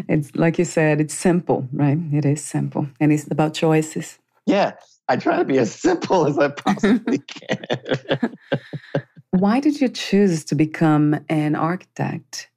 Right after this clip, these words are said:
Speaker 1: And how did you transform <laughs> into a comedian? <laughs>
Speaker 2: Well, um, I took the advice of my counselor in high school. I was good at math and I loved drawing. I remember having a meeting with him in his <laughs> office.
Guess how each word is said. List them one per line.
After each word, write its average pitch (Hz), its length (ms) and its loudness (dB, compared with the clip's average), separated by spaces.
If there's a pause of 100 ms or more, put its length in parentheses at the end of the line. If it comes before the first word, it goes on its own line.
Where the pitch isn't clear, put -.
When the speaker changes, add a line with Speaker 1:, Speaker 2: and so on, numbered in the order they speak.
(140)
Speaker 1:
And 143 340 0
how 185 340 0
did 240 260 -2
you 226 80 2
transform 202 1200 2
<laughs> - 20 -14
into 160 320 0
a 143 260 2
comedian? 147 920 2
<laughs> 466 60 -8 (640)
Speaker 2:
Well, 160 280 2 (300)
um, 123 640 0 (240)
I 117 400 2
took 170 160 2
the 175 100 4
advice 131 400 0
of 120 160 -4
my 107 200 0
counselor 131 600 0
in 98 80 -2
high 110 260 -2
school. 76 640 -6
I 98 100 2
was 95 160 0
good 123 180 2
at 120 140 0
math 95 360 0
and 95 100 -4
I 90 40 0
loved 98 280 0
drawing. 85 580 -4 (420)
I 101 60 0
remember 113 280 4
having 110 280 0
a 95 40 0
meeting 117 320 4
with 87 220 -2
him 90 300 -2
in 92 100 0
his 92 120 0
<laughs> 87 120 4
office. - 460 -2